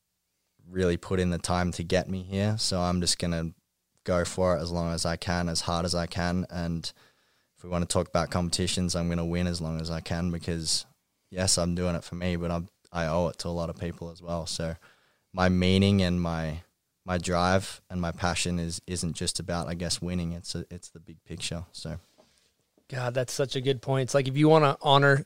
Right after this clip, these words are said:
Speaker 2: the people that believe in you, fucking try hard. Like,
Speaker 1: Yeah.
Speaker 2: that's a great, that's just a great point to
Speaker 1: Yeah.
Speaker 2: be s-, taken there. Um,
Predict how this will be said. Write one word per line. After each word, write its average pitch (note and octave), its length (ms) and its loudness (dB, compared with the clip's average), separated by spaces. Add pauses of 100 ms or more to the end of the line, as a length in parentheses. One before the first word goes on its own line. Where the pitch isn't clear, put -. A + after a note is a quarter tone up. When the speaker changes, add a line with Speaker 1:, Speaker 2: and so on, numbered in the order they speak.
Speaker 2:
the C3+ 100 -2
people C3+ 380 2
that B2+ 260 4
believe C3 400 2
in D#3 140 6
you, F3 260 6 (800)
fucking C3 340 4
try C3+ 320 10
hard. A2+ 300 4 (200)
Like, - 140 6
Speaker 1:
Yeah. F3 100 6
Speaker 2:
that's D3 240 6
a F#3 80 6
great, C#3+ 380 2
that's F3 240 8
just D3 220 4
a C3+ 80 4
great C#3 420 2
point C3 300 0 (220)
to A2 60 -10
Speaker 1:
Yeah. C3+ 100 0
Speaker 2:
be B2+ 60 2
s-, - 160 -10 (100)
taken B2+ 340 4
there. A#2+ 180 0 (460)
Um, C3 360 8